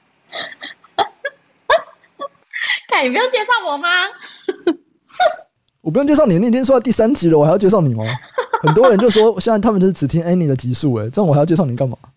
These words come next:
Speaker 1: 不管啊，嗨，大家好，我是 Annie。<laughs>
Speaker 2: 在开始之前呢，开始今天的题目之前，我们要先来做一件很重要的事情。
Speaker 1: 没错，真的很重要。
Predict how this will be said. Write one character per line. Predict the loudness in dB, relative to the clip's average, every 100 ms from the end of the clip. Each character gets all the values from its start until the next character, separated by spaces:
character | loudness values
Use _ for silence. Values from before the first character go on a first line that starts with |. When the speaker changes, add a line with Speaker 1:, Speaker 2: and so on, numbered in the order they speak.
| _
Speaker 1:
不 | -12
管 | -6 -6
啊， | -4 -8
嗨， | -6 -4
大 | -4
家 | -4 -4
好， | -4 -4 -4
我 |
是 | -4
Annie。 | -6 -6 -6 -6 -6 -8 -16 -10 -8 -8
<laughs> | -8 -6 -6 -10 _
Speaker 2:
在 | 0 2 2 0 -2
开 | -2 -2
始 | -2
之 | -4 -2
前 | -2 -2
呢， | -2 -6 -8 -6
开 | -2
始 | -2
今 | -2 -2 -2
天 | -2
的 | -2 -2 -4 -10 -20 _
题 | -6
目 | -4 -4
之 | -4
前， | -4 -6 -8 _ _
我 | -8
们 |
要 | -4
先 | -2
来 | 0
做 | 0
一 |
件 | 0
很 | -2
重 | -2 -2
要 |
的 | -2
事 | -4 -6
情。 | -8 -14 -20 _ _ _
Speaker 1:
没 | -4 -2 -2
错， | 0 0 0 -2
真 | -6
的 | -6
很 | -6 -6
重 | -4 -4 0
要。 | -2 -2 -6